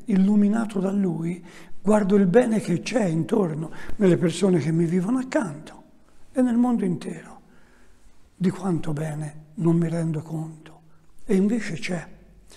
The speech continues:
Quante volte anche Papa Francesco ce lo ricorda, in questi momenti difficili, tanto bene, tanta solidarietà intorno a noi,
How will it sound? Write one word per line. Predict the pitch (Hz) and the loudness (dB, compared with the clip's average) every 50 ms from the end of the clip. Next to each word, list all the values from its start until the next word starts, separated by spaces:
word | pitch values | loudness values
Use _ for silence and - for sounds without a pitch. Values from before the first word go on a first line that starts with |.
| - - - - | -10 -4 0 0
Quante | - - 247 - - | 2 2 0 0 0
volte | 175 139 139 139 - - | -2 -2 -4 -6 -8 -8
anche | 151 139 170 | -6 -6 -6
Papa | 151 160 156 147 156 | -6 -6 -6 -6 -6
Francesco | - - 175 160 - - 165 - - - - | -4 -4 -6 -6 -4 -6 -6 -6 -6 -8 -8
ce | - 165 | -6 -8
lo | 165 | -8
ricorda, | 160 156 151 160 170 170 170 - - - - - - - - - - - | -8 -8 -10 -12 -12 -14 -14 -16 -20 -20 -20 -20 -18 -16 -14 -14 -12 -6
in | - 185 165 | -4 -4 -2
questi | - 220 190 - - | -2 -4 -4 -2 -2
momenti | 190 190 196 214 247 254 - - 190 | -2 0 0 0 0 -2 -4 -4 -6
difficili, | 160 160 - - 165 160 151 147 - 156 160 151 - - - - - - - - - | -6 -6 -6 -8 -8 -10 -10 -10 -12 -16 -18 -18 -16 -14 -12 -10 -10 -10 -12 -14 -12
tanto | - 208 196 180 175 - - | -10 -6 -6 -6 -6 -6 -8
bene, | 151 143 147 147 147 147 147 147 - - - _ _ _ _ - | -10 -10 -12 -12 -14 -16 -16 -18 -20 -20 -20 _ _ _ _ -14
tanta | - 196 202 190 196 202 | -8 -6 -4 -4 -4 -6
solidarietà | - - 180 175 160 151 160 170 160 165 160 151 - 165 165 165 | -8 -6 -6 -6 -6 -6 -8 -8 -8 -8 -10 -10 -10 -12 -12 -12
intorno | 165 165 - - - 170 160 180 | -12 -14 -14 -12 -12 -12 -12 -12
a | 175 170 | -12 -12
noi, | 175 226 226 240 240 240 | -14 -14 -12 -12 -14 -14